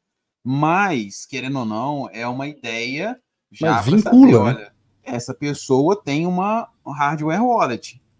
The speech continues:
Speaker 1: Pô, será que já passaram cinco anos que esse cara tem uma hardware wallet e ele não comprou nenhuma cripto? Porque não tem nada no imposto de renda dele. E aí? Entendeu? Aí você começa a gerar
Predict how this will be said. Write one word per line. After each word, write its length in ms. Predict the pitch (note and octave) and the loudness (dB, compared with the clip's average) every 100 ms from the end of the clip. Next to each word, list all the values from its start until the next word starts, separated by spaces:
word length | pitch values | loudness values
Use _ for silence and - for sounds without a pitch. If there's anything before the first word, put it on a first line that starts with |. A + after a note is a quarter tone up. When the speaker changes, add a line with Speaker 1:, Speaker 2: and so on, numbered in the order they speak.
| _ _ | _ _
Speaker 1:
Pô, 180 | E3 D#3+ | -6 -6
será 280 | D#3+ C3+ D#3+ | -6 -6 -6
que 200 | - E3+ | -10 -12
já 120 | F3 | -12
passaram 460 | E3+ E3 D#3+ D#3+ E3 | -10 -10 -8 -8 -10
cinco 540 | - - G3 A3+ F3+ | -14 -14 -12 -6 -4
anos 160 | D#3+ D3 | -4 -4
que 60 | |
esse 100 | C#3+ | -12
cara 180 | - C#3 | -10 -10
tem 120 | C#3 | -8
uma 120 | C#3+ C3 | -8 -6
hardware 380 | C3+ C3+ C3 | -6 -6 -10
wallet 260 | A2+ A#2+ - | -8 -10 -12
e 40 | |
ele 80 | B2 | -8
não 80 | C#3 | -8
comprou 320 | - C3 C#3 | -6 -8 -4
nenhuma 340 | C#3+ C3+ F3 C3 | -2 -2 -2 -6
cripto? 340 | C3 E3+ _ | -10 -14 _
Porque 160 | - A2+ | -10 -8
não 80 | |
tem 100 | A#2 | -6
nada 180 | B2+ B2+ | -6 -4
no 220 | C3 C3 | -4 -2
imposto 280 | B2+ B2+ B2 | -4 -6 -10
de 60 | B2+ | -10
renda 160 | C3 | -10
dele. 380 | C#3 F3+ F3+ G#2+ _ _ _ _ _ _ _ _ | -10 -8 -6 -8 _ _ _ _ _ _ _ _
E 140 | B2+ | -4
aí? 320 | D#3 A#2 - - _ _ _ _ _ _ _ _ | -2 -2 -4 -16 _ _ _ _ _ _ _ _
Entendeu? 380 | B2 A2+ A#2+ C3 | -8 -4 -2 -2
Aí 80 | B2 | -2
você 300 | C#3 - C#3+ | -6 -10 -8
começa 880 | D#3+ D3 C#3 D3 D#3+ - D#3 D3+ C#3 | -6 -4 -2 -4 -6 -6 -4 -2 -2
a 140 | C3+ | -2
gerar 600 | C3+ D#3 C3+ C3 C#3+ C#3 | -4 -4 -2 0 0 -2